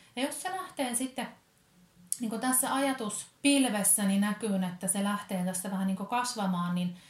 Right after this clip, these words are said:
niin sitten siellä saattaa ruveta tulemaan semmoista vastakkainasettelua ja, ja niitä riitatilanteita,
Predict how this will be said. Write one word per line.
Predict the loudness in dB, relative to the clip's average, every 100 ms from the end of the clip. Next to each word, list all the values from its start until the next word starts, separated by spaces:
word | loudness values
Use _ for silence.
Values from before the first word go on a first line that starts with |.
| -20 -10
niin | -4
sitten | 0 0 0
siellä | 0 0 0
saattaa | 0 -2 -2 -2
ruveta | 0 -2 -4
tulemaan | -6 -2 0 0 0
semmoista | -2 -4 -2 0
vastakkainasettelua | 0 0 -4 -4 -4 -4 -2 -2 -2 -10 -10 -8 -6 -6 -6
ja, | -6 -6 -6
ja | -2 0
niitä | 2 2
riitatilanteita, | 2 2 0 -2 -2 -2 -2 -6 -8 -8 -8 -6